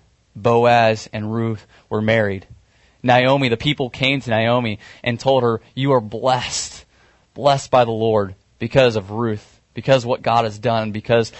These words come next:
he has turned and smiled his face upon you, and because Ruth is as unto you seven sons." Ruth and Boaz have a child named Obed. Obed is the father of Jesse,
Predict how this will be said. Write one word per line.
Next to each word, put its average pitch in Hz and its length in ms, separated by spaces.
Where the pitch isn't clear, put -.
he 139 220
has 117 140
turned 127 300
and 110 60
smiled 120 360
his 113 100
face 117 200
upon 120 300
you, 110 160
and 107 80
because 113 280
Ruth 123 440
is 131 320
as 113 240
unto 120 300
you 107 280
seven 113 520
sons." 90 720
Ruth 131 320
and 117 100
Boaz 110 560
have 117 180
a - 20
child 98 560
named 101 320
Obed. 95 460
Obed 113 560
is 101 360
the 104 80
father 107 380
of 90 160
Jesse, 95 560